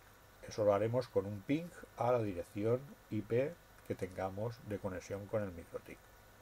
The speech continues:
El segundo paso es que exista una ruta,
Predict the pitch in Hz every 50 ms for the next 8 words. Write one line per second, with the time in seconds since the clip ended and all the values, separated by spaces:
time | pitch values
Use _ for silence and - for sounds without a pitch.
0 | - - - - - - - - - - - - - - - - - - - -
1 | - - - - - - - 117 113 143 131 147 165 175 175 - - 175 175 -
2 | - 185 185 - - 147 143 - - - 139 127 123 - 147 143 - - - 131
3 | 131 120 117 104 104 98 117 151 156 - 117 135 202